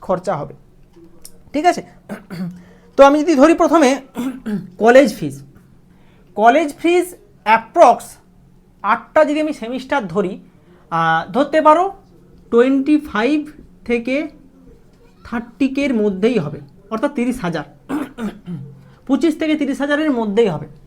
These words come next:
এর বেশি হবে না। ম্যাক্সিমাম বলেছি আমি পঁচিশ হাজার টাকা ধরে রাখতে পারো,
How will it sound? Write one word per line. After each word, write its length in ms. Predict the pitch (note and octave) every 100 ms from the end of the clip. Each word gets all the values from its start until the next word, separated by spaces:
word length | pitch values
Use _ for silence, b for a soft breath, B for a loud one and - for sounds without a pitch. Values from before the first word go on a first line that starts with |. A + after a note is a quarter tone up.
| _ - - - - - -
এর 180 | G#3+ A3+
বেশি 260 | A#3+ A#3 B3
হবে 160 | A3
না। 100 | G3
ম্যাক্সিমাম 640 | F3+ A3 A#3 - E4 D#4+ C4+
বলেছি 320 | A#3 F#3 E3+
আমি 160 | D3+ -
পঁচিশ 280 | A3+ A3 B3+
হাজার 200 | C#4+ C#4+
টাকা 120 | D4+
ধরে 220 | C4 F#3
রাখতে 260 | E3 D#3 E3+
পারো, 180 | D#3+